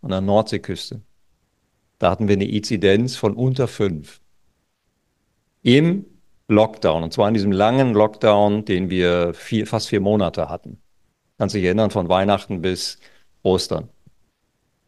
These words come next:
Da gab's in Hannover, in der Stadt, ja, das ist die Landeshauptstadt von Niedersachsen,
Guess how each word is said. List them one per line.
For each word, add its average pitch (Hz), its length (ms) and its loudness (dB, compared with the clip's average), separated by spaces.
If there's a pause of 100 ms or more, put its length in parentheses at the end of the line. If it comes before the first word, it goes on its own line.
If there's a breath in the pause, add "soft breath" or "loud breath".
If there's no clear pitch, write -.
(500)
Da 95 100 0
gab's 120 220 0
in 123 160 2
Hannover, 180 720 2
in 110 140 2
der 104 140 6
Stadt, - 520 0
ja, 143 240 2
das 107 160 -2
ist 104 140 -6
die 113 60 -4
Landeshauptstadt 120 680 0
von 101 140 -2
Niedersachsen, 135 840 -2